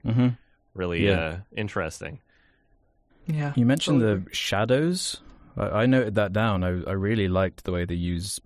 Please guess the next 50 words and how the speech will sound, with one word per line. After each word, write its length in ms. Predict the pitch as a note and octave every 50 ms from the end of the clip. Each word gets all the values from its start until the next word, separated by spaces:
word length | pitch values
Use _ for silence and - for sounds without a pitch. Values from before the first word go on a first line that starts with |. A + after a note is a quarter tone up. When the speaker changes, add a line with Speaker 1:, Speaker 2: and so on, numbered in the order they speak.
| _ -
Speaker 1:
the 140 | G#2+ G2+ F#2+
shadows 500 | - - F#2+ F2+ F2+ E2+ D#2+ E2+ F2 F2
in 60 | D#2+
the 80 | D#2 D2
movie 340 | D2 C#2+ C2+ C2 C#2 C#2 -
to 200 | - - E2 E2
kind 180 | - - D#2+ D2+
of 100 | - B2
set 140 | B2 D3 C#3 G#2+
Speaker 2:
Mm-hmm. 20 | E2+
Speaker 1:
the 100 | F2 F2
tone 560 | - - F2 E2+ D#2 D2+ D#2 E2 D#2+ F#2+ F#2 -
and 200 | F2 E2+ D#2+ E2
the, 100 | E2 -
the 140 | - - F#2
mood, 340 | F2+ F2+ F2 F2 E2 D2+ C#2+
the 80 | - D#2
oppressive 480 | - - - F2 E2 - - D#2 F#2+
mood 240 | E2+ D#2+ E2 E2+ D#2
of 80 | C#2+ -
it 60 | - -
all. 300 | - G1+ G1+ - - _ _ - - - - - - _ _ - -
And 120 | - F#2
I, 40 | G2+
Speaker 3:
Mm-hmm. 300 | G2+ - G2+ G2+ - -
Speaker 1:
I, 40 | -
another 240 | G#2+ G#2+ B2+ D3+ F#3+
thing 160 | F#3 - B2 G#2+
I 60 | G#2+
noticed, 580 | G#2 G#2 G2+ G2 - - G2+ F#2 - - - -
um, 380 | F#2 F2+ F2+ F2+ F2+ F2 F#2 - - _ _ _ _ _ -
it 40 | -
was 100 | A2+ B2+
only 160 | D3+ F3+ F3+
really 160 | D#3+ C#3 B2+ A#2+
at 60 | F#2+
the 60 | G2+
beginning 340 | G2+ G#2 F#2+ A2 A#2 A#2+ A2+
of 80 | G#2
the 80 | F#2 F#2
film, 340 | - - F#2 F2 E2+ E2+ F2
but 180 | F2 E2+ -
the 300 | F#2+ F#2+ F2+ F2+ F2 E2+ - - - - - - - - _ -
really 220 | - A#2 C#3+ D3+
clever 340 | - - - C3+ C3 A#2+ A2+
way 380 | G#2+ A2 G#2+ G#2+ G#2+ G2+ G2
they 240 | F2+ - G2 F#2 F#2
filmed 680 | F2+ - - G2+ F#2+ F#2+ F#2 F#2 F2+ F2+ F2 - - - _
just 240 | - - B2+ A#2+ - -
simple 680 | - C3 B2 A#2 - - A2+ G#2+ G2+ G2 F#2+ F#2 F#2 F2